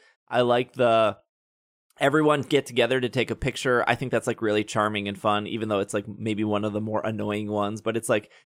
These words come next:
there's still, like, a charm to it of, like, everyone get their glasses for this picture.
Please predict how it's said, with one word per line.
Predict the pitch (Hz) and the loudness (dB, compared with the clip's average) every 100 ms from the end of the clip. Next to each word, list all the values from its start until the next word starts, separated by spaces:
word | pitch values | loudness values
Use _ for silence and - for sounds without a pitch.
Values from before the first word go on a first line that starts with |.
| _ | _
there's | 196 180 | 0 2
still, | 208 190 | 2 4
like, | - | 4
a | 110 | 2
charm | - 110 101 107 | 0 2 2 2
to | - 117 | 0 2
it | 113 | 2
of, | 104 | 2
like, | 104 101 - | 2 0 2
everyone | 175 202 208 208 | 2 4 2 2
get | 220 - | 0 0
their | 233 | -2
glasses | 247 240 240 214 202 | 2 2 2 -2 -2
for | 208 | -4
this | 190 175 | -4 -4
picture. | 208 - 202 190 | -6 -4 -4 -2